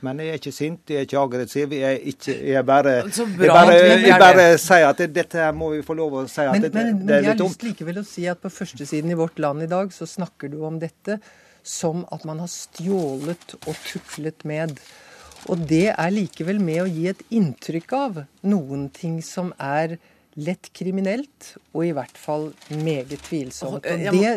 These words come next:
Speaker 3: det skaper et problematisk forhold for debatten.
Speaker 2: Sendetida vår er snart ute. Jeg må be deg ta på
Speaker 3: <laughs>
Speaker 2: hodetelefoner også, Kleveland, for
Speaker 3: Yes.
Speaker 2: vi skal ha med oss Håvard Rem, som er forfatter, og han er en av dem som bidro til Kirk-, Kirkelig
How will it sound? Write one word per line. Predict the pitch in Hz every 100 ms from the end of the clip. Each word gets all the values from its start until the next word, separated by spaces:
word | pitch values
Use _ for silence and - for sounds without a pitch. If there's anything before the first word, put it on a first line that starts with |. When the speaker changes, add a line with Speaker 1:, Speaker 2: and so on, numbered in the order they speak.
| 160 165
Speaker 3:
det | 190
skaper | - - 175 - 165 165
et | -
problematisk | 190 180 190 143 - 165
forhold | - 156 139
for | 131 156
debatten. | 131 - - -
Speaker 2:
Sendetida | 165 214 160 156 151
vår |
er | 165
snart | 160 156
ute. | 143
Jeg | 156
må | 170 170 156
be |
deg | 151 165
ta | 170
på | 165 160
Speaker 3:
<laughs> |
Speaker 2:
hodetelefoner | 170 120 139 131 147 143
også, | 139 139
Kleveland, | 160 156 190
for |
Speaker 3:
Yes. | 190
Speaker 2:
vi | 170
skal | 196
ha | 175
med | 160
oss | 139
Håvard | 185 156 180 180 - 170
Rem, | 190 226 233 190
som | - 185
er | 175 156
forfatter, | - 143 - 147
og | 156
han | 180 220
er |
en | 202
av | 170
dem | 156
som | - 190
bidro | 185 139 117 117
til | 170
Kirk-, | 180 127 -
Kirkelig | 139 220 143 135